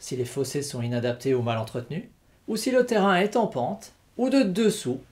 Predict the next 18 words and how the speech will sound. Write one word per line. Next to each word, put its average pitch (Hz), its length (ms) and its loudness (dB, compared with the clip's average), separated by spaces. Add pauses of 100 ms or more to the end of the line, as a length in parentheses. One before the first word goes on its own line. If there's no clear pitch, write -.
(280)
notamment 185 440 4
en 165 80 0
hiver 143 360 2
lors 175 140 2
du 135 140 -6
dégel 147 420 -2
des 175 80 -2
chaussées. - 400 -10 (760)
À 135 120 -2
quoi 247 340 6
voit-on 180 400 4
qu'une 185 180 -2
chaussée 139 320 -2
arrive 160 220 2
en 123 80 -2
fin 117 160 -8
de 101 100 -10
vie ? - 140 -20